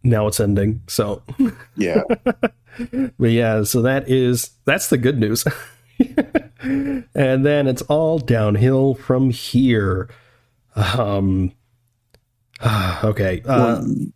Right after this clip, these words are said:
Speaker 2: you wanna talk about the Ezra Miller stuff? So you wanna talk about
Speaker 1: I, I,
Speaker 2: Flash?
Speaker 1: I didn't even write that down.
Speaker 2: Oh, yeah. There's a lot of Ezra, Ezra Miller stuff going on. I mean,
Speaker 1: Yeah,
Speaker 2: who's,
Speaker 1: he's
Speaker 2: who's
Speaker 1: walking
Speaker 2: surprised?
Speaker 1: around with, like, a gun and body armor or whatever.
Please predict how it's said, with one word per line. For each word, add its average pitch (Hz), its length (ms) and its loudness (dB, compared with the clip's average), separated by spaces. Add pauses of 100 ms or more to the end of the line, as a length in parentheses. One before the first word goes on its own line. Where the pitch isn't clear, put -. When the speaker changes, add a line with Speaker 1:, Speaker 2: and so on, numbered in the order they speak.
(200)
Speaker 2:
you 139 100 2
wanna 117 140 2
talk 120 100 2
about 117 120 2
the 117 80 2
Ezra 113 200 0
Miller 139 180 2
stuff? 339 320 -4 (760)
So 135 140 2
you 113 60 2
wanna 107 140 -2
talk 110 180 -2
about - 120 -2
Speaker 1:
I, 135 80 2
I, - 40 -2
Speaker 2:
Flash? 123 340 0
Speaker 1:
I 151 100 2
didn't 190 100 2
even 117 140 0
write 101 260 0
that 92 200 -2
down. 95 500 -6 (760)
Speaker 2:
Oh, 170 80 2
yeah. 123 280 0
There's 143 360 -2
a - 20 2
lot 131 200 0
of 110 120 -2
Ezra, 123 340 0
Ezra 131 140 0
Miller 120 180 0
stuff 113 240 -4
going 107 260 0
on. 107 280 -2
I - 60 -2
mean, 117 500 2
Speaker 1:
Yeah, 151 200 6
Speaker 2:
who's, 147 100 2
Speaker 1:
he's 151 160 2
Speaker 2:
who's 160 100 4
Speaker 1:
walking 156 260 4
Speaker 2:
surprised? 143 120 4 (200)
Speaker 1:
around 135 120 2
with, 127 100 0
like, 123 160 2
a 123 80 2
gun 117 240 2
and 113 80 2
body 104 300 2
armor 95 240 2
or 92 120 2
whatever. 92 420 -2